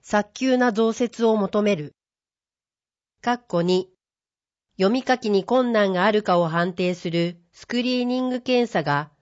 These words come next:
昨年度、浜田小の一年生を対象に実施され、早期発見、支援につながった。学校間で差が生じないよう、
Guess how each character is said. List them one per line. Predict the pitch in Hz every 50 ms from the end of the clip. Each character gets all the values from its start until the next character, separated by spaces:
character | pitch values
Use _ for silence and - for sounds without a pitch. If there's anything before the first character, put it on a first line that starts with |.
| _ _
昨 | - 190 185 - 233 233
年 | 240 240 233 220 202
度、 | 160 165 156 156 156 - _ _
浜 | - 180 196 220 240
田 | 233 247 233
小 | - 254 247 247 240
の | 233 240
一 | 240 220 - - 240
年 | 247 247 247 254
生 | 240 - 208 196 180
を | 170 170
対 | 170 175 165 175 180
象 | 170 - 185 185 185
に | 185 180 170
実 | 165 165 165 - - 175 170
施 |
さ | 170 175 160
れ、 | 160 160 165 170 170 _ _ _ _ _ _
早 | _ _ - 262 254 262
期 | 254 - 190
発 | 160 160 160 165 - _
見、 | - 170 170 165 165 190 - _
支 | - - 247 254
援 | 240 233 214 202
に | 180 165
つ | - - 156
な | 160 160 151
が | 156
っ | 151 151 - _
た。 | - 151 147 - - _ _ _ _ _ _ _ _ _ _ _ _ _ _ _ _ _ _ _ _ _ _
学 | - 185 185 185 - _
校 | - 269 269 262
間 | 262 226 214 202 202 185
で | 180 175
差 | 175 190 170
が | 196 208
生 | 208 - 214 208 208
じ | 190 202 196
な | 208 208 208
い | 208 202 196
よ | 202 190 160 147 139 -
う、 | _